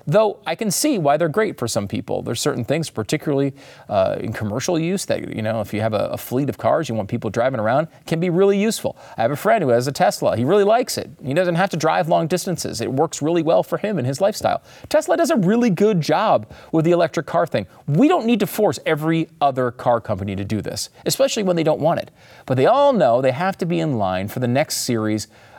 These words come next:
of bailouts that's around the corner. And so, with their hands out, they go through these changes, knowing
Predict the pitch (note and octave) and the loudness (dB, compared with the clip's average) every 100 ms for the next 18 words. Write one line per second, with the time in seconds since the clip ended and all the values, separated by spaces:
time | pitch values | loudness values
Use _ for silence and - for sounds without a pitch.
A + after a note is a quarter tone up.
0 | - C#3 C3+ C3 A#2+ F3 F#3 B2 - - | 0 2 4 2 0 0 2 0 -2 -6
1 | - - G#2 A2 G#2 G2 G2 - F#2+ - | -10 -6 -4 0 2 2 0 -6 -6 -6
2 | G2+ _ - - - A2 - D3 D3+ B2 | -12 _ -20 -16 -6 -2 2 4 2 0
3 | A2 E3 D#3+ F3 D3+ D#3+ D#3 G#2+ G2 G2+ | 0 0 2 0 0 0 0 2 2 0
4 | - F#2+ A#2 E3+ - G3+ G#3 - B2+ A2 | -2 -4 0 0 0 -2 -2 -2 -2 -2
5 | G#2+ A#2+ E3 D#4+ C#4+ - | 0 2 4 4 2 -2